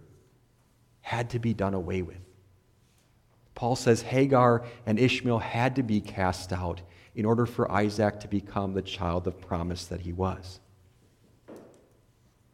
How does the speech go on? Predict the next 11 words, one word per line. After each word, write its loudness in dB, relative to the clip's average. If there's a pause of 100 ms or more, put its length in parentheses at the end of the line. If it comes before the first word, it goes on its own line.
(380)
And 2
this 2
is -2
exactly 6
what 2
Jesus, -4
the -8
true -4
Son -2
of -4
God, -4